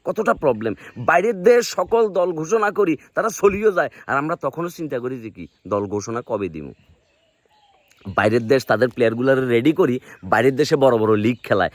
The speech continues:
আর আমরা ওই লিগের মাঝখানে আমাদের মুস্তাফিজের মতো বলারে নিয়ে আসি যে, "না, জিম্বাবুয়ের লোকে খেলতে হইব।"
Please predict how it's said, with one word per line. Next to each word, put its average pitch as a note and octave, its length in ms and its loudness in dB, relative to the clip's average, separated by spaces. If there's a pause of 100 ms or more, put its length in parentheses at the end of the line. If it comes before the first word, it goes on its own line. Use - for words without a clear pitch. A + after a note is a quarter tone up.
(140)
আর C3+ 180 2
আমরা C#3 440 2 (160)
ওই D3 120 2
লিগের F#3+ 380 2
মাঝখানে F#3 520 0 (200)
আমাদের C#3 280 -4
মুস্তাফিজের A#2 540 -4
মতো G#2+ 180 -8
বলারে A2 360 -4
নিয়ে A#2+ 180 -6
আসি B2 160 -8
যে, G#3+ 120 -2
"না, B3 160 2
জিম্বাবুয়ের G#3+ 500 0
লোকে A3 180 0
খেলতে D3+ 300 -6
হইব।" G#2+ 160 -8